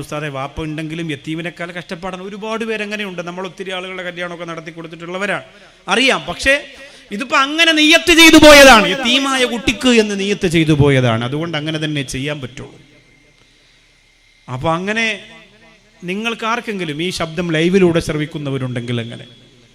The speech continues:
അതല്ലെങ്കിൽ ഈ വെമ്പായത്ത് ഇതിന്റെ പരിസരത്തൊക്കെ കടകളിലും മറ്റുമൊക്കെ ഇരിക്കുന്നവര്,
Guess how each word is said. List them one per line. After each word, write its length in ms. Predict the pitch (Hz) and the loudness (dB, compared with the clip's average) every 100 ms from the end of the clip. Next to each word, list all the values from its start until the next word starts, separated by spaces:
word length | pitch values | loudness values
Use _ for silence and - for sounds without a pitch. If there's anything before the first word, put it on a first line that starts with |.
| _ _ _ _ _ 165 | _ _ _ _ _ -4
അതല്ലെങ്കിൽ 320 | 208 233 247 | -2 0 -2
ഈ 20 | 254 | -2
വെമ്പായത്ത് 420 | 226 226 226 226 226 | -2 0 0 -2 -6
ഇതിന്റെ 160 | 208 202 | -4 -4
പരിസരത്തൊക്കെ 580 | 196 214 190 185 180 175 | -2 -2 -4 -6 -6 -4
കടകളിലും 400 | 180 175 180 175 | -4 -2 -4 -6
മറ്റുമൊക്കെ 320 | 165 175 170 170 | -10 -10 -8 -8
ഇരിക്കുന്നവര്, 460 | 156 165 160 151 | -8 -8 -8 -8